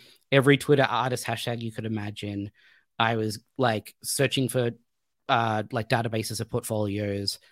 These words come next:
literally weeks and weeks on, on end, searching for art, uh, asking everyone we knew. Kyle obviously goes to a lot of conventions, was, like,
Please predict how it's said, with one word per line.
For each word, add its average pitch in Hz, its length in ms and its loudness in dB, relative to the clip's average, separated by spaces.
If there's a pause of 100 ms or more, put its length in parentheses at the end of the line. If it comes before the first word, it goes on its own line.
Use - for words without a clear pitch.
(760)
literally 160 380 8
weeks 123 220 0
and 120 80 0
weeks 107 160 -4
on, 104 100 -8 (100)
on 107 120 -2
end, 90 240 -10
searching 95 300 -10
for - 220 -12
art, 92 280 -8 (420)
uh, 123 280 6
asking 160 400 6
everyone 135 300 4
we 123 120 4
knew. 180 320 4
Kyle 131 440 2
obviously 120 300 -8
goes 120 140 -4
to 117 60 -6
a - 20 -4
lot 113 100 -4
of 107 80 -10
conventions, 143 680 0
was, 113 180 -4
like, 110 300 -6